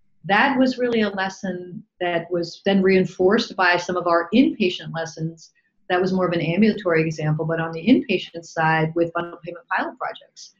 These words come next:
we looked all of a sudden at how we were spending money, our actual cost of care, not what we, we were charging,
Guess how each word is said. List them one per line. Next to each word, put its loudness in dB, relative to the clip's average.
we 8
looked -2
all 2
of 0
a -4
sudden -4
at -2
how -2
we 2
were 0
spending -4
money, -4
our 4
actual 0
cost -6
of -12
care, 0
not -2
what -4
we, -2
we -8
were -4
charging, -6